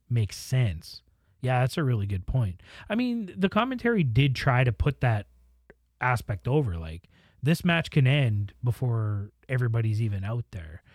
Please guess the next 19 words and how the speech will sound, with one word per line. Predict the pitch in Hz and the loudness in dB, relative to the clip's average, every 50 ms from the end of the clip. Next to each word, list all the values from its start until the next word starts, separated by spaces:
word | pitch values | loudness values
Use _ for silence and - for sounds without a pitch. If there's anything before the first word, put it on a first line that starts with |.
| _ _ - - _ | _ _ -20 -14 _
But | - 120 120 113 110 - _ _ _ _ - | -6 -4 -4 -4 -6 -10 _ _ _ _ -8
I, | 127 | -6
I, | 120 120 123 123 120 - - | -6 -4 -4 -6 -4 -2 -2
I | 135 | 0
just | 135 151 151 - - | 0 0 -2 -2 0
don't | 165 147 - | 0 0 2
think | 139 131 - | 0 0 0
that | - 92 87 85 | -2 -4 -4 -4
worked. | 87 90 87 82 - _ - - | -4 -6 -6 -6 -8 _ -10 -6
I | 113 107 | -2 0
think | - 175 165 - | 2 2 2 2
that | 170 160 139 | 0 0 2
was | 120 113 | 2 2
a | 131 | 2
weird, | 123 110 110 117 120 120 120 117 117 113 101 95 - _ _ _ _ _ _ _ _ _ _ _ _ _ _ - | 4 4 4 4 4 4 4 2 0 -2 -4 -6 -12 _ _ _ _ _ _ _ _ _ _ _ _ _ _ -10
a | 117 | -6
weird | 120 123 127 127 120 - | -4 -2 -2 -2 -2 -4
aspect | - 98 98 98 - - - - - 87 87 - _ - | -6 -8 -8 -8 -8 -10 -12 -12 -12 -12 -12 -12 _ -14
to, | - 98 87 87 87 87 82 | -10 -8 -8 -8 -8 -10 -12